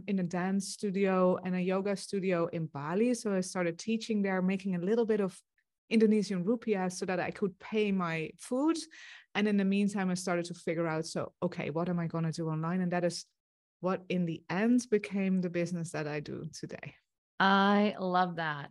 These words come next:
Speaker 2: Okay. So something I picked up on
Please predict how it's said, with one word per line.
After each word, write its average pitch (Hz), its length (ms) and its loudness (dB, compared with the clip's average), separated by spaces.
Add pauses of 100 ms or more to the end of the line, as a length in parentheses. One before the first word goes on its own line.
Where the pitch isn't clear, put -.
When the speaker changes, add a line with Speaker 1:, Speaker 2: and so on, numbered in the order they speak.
(180)
Speaker 2:
Okay. 160 420 2
So 196 240 2
something 208 380 0
I 214 80 4
picked 208 280 -2
up 190 360 2
on 160 440 -2